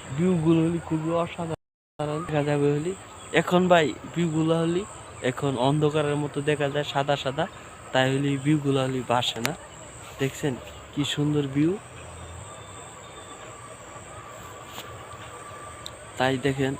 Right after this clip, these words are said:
আপনাদের দেখাইতেছি, সত্যি অসাধারণ।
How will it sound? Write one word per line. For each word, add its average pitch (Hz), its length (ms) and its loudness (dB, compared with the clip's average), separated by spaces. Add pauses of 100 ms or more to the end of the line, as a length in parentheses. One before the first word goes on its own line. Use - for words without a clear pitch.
আপনাদের 123 420 0 (240)
দেখাইতেছি, 120 580 0 (1080)
সত্যি 135 400 -2 (100)
অসাধারণ। 127 580 -2